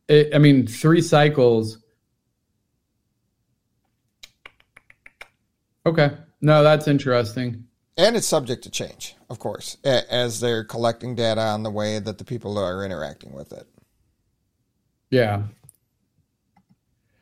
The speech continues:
Speaker 1: Uh, Sh-, Lev from Facebook. Shout out to our Facebook fans. Hey, Lev.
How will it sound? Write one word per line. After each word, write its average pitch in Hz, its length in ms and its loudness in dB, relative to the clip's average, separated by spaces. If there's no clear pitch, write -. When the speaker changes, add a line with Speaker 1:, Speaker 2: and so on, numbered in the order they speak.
Speaker 1:
Uh, 120 120 -2
Sh-, 110 240 -8
Lev 151 680 2
from 147 280 4
Facebook. 165 560 2
Shout 233 340 2
out 208 240 4
to 175 120 0
our 151 160 6
Facebook 151 800 0
fans. 151 640 2
Hey, 151 240 2
Lev. 120 500 0